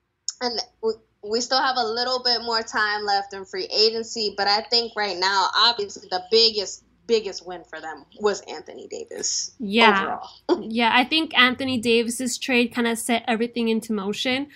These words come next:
Speaker 2: 'cause as, as soon as that went through, it's like, "Okay, well, he's here." Bam, bam, bam, like, moves started to go off, and then, of course, we had to wait for the next spurt, which was Kevin Durant's decision, and then the next spurt, which is, was Kawhi's.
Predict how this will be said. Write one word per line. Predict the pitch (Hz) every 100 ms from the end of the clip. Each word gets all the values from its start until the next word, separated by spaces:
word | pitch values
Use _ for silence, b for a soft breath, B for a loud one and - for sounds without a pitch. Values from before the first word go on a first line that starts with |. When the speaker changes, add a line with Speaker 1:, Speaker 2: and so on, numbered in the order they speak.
| B B -
Speaker 2:
'cause | 254 -
as, | 226 -
as | 269 -
soon | 320 330
as | 262
that | 269 -
went | 247 233 226
through, | 233 240
it's | 247 233
like, | 226 -
"Okay, | 240 240 214
well, | 214 226
he's | 220 285 277
here." | - 220 208 208 233 b b _
Bam, | 240 226 226
bam, | 214 202
bam, | 233 220
like, | 208 196 _ 233
moves | 233 226 254 226
started | 233 220 208
to | 220
go | 214
off, | 233 247 220 214
and | 214 214
then, | 202 190 b b b -
of | 233 -
course, | 254 233
we | 233
had |
to | 226
wait | 233 226 240
for |
the | 226 214
next | 226 208 -
spurt, | - 214 220 220
which | 220 -
was | 208
Kevin | - 202 196
Durant's | 196 196 240 240 240 - -
decision, | 254 233 247 233 247 233
and | 214 202
then | 202
the | 214
next | 226 247 -
spurt, | - 240
which | 220 220
is, | 226
was | 220 185 -
Kawhi's. | 214 226 269 247 247